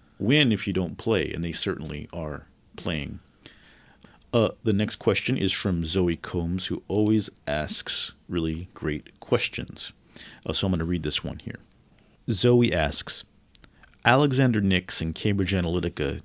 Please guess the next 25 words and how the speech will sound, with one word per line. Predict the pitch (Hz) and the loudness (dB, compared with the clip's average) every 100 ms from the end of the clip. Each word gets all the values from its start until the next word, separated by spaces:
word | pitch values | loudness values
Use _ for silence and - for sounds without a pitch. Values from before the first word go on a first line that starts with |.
| 90 | 0
do | 110 120 | 4 4
agree | 95 98 | 4 4
with | 92 92 - | 2 0 -4
you | 71 73 - - | -8 -10 -16 -4
that | 85 | -2
it | 78 | -2
is | 80 | -2
more | 92 98 | 0 0
powerful | 95 - 95 90 92 | 0 0 0 2 0
to | 85 | -2
make | 80 - | -4 -8
politics | - 98 92 - 92 90 | -4 -2 0 -2 -4 -4
a | |
discussion | 73 - - 82 87 | -6 -4 -2 -2 -2
of | 76 | -4
morals, | 73 80 80 73 - - - - - | -4 -4 -2 -4 -6 -10 -12 -18 -6
or | - 90 | 0 2
as | 78 | 2
Nix | 92 - - | 0 -2 -4
says, | - 87 76 78 - - - - | -2 0 0 -2 -8 -12 -20 -10
play | - 101 | 0 2
to | 90 | 2
their | 78 | 0
psychographic | 78 - 95 90 82 82 76 - | -2 0 0 0 0 -2 -2 -8
profile | - 95 92 85 78 71 | -2 -2 0 -2 -2 -4